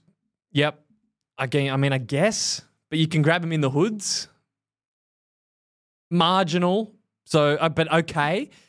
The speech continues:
And the, the second bit, though, I didn't ag-, I just didn't agree with, whereas basically we wanna ban it because it increases the chances of handlebars snapping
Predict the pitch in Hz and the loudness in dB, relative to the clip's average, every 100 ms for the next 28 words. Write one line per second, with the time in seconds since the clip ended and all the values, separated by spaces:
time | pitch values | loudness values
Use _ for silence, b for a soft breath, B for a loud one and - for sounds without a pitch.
0 | b - 185 185 180 185 165 170 254 262 | b -2 0 0 -4 0 0 2 0 0
1 | 214 196 139 127 123 135 - _ _ _ | 2 2 2 0 2 -2 -6 _ _ _
2 | _ _ _ _ _ _ _ _ _ _ | _ _ _ _ _ _ _ _ _ _
3 | _ 139 151 156 143 135 - 131 123 - | _ -2 0 2 0 -2 -2 -4 -4 -10
4 | 143 143 143 127 123 127 135 123 120 123 | -4 0 0 2 0 2 2 2 0 -2
5 | 123 135 _ 151 _ 147 147 147 - 131 | -4 -10 _ -20 _ -4 -2 -4 0 0
6 | 123 120 b b b _ _ 139 147 170 | 0 -4 b b b _ _ 0 2 2
7 | 143 151 147 147 127 147 135 143 147 147 | 0 0 0 -2 -2 -2 0 -2 0 -2
8 | 139 120 139 127 123 - 139 135 127 120 | -2 -4 -4 -4 -8 -4 -2 -2 0 -2
9 | 113 - 120 107 101 92 | -2 -4 -4 -4 -6 -10